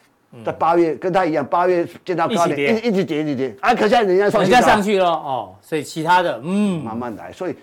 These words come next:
Speaker 2: 我在想，觉得这些股，股价都在低档。
Speaker 1: 好。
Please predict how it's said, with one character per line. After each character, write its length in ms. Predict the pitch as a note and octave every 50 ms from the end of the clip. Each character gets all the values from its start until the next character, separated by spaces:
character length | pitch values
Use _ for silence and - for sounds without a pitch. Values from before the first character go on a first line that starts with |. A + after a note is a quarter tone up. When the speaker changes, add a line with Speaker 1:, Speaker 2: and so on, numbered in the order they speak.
| _
Speaker 2:
我 120 | - C3 F3+
在 80 | G#3 F3+
想， 140 | F3 D#3
觉 60 | C3 D3+
得 80 | C#3+
这 120 | - A3 G#3
些 120 | G#3 G3
股， 220 | - F#3 F#3+ F#3+ - -
股 140 | - C#3+
价 120 | C3+ G3 F#3
都 120 | F#3 F#3+
在 120 | E3+ F#3+ D#3+
低 240 | - - F#3 F3+
档。 180 | D#3+ - - - - _ _ _ _ _
Speaker 1:
好。 320 | _ - - - - -